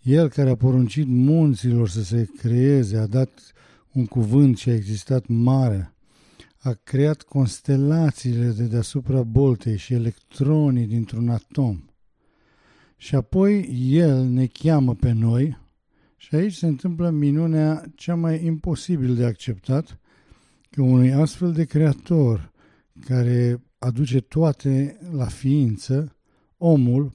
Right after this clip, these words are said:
poate să-i zică, „Nu, nu vreau să viu.” Ființa cumva ți se cutremură toată și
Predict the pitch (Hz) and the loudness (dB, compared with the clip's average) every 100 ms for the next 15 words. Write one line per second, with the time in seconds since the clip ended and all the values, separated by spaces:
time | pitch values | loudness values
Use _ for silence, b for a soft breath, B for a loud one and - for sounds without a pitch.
0 | - 156 151 131 - 117 98 135 143 170 | -4 -2 0 -4 -2 -4 -2 -4 -4 -4
1 | 170 160 196 175 - _ _ - 131 143 | -2 0 0 -2 -6 _ _ -2 2 2
2 | 120 107 - 101 90 76 _ _ _ _ | 2 -2 -4 -10 -10 -14 _ _ _ _
3 | _ b b b b b b b b _ | _ b b b b b b b b _
4 | - 123 196 190 135 110 117 120 143 131 | -2 0 2 2 -2 -2 -2 0 -2 -2
5 | 95 123 - - 165 180 160 120 113 - | -6 -6 -4 -4 -2 0 0 0 -2 -2
6 | 156 160 - 92 - _ _ b b b | 0 0 -2 -12 -12 _ _ b b b
7 | b b b - - 147 131 127 131 | b b b -20 -8 -2 0 0 -2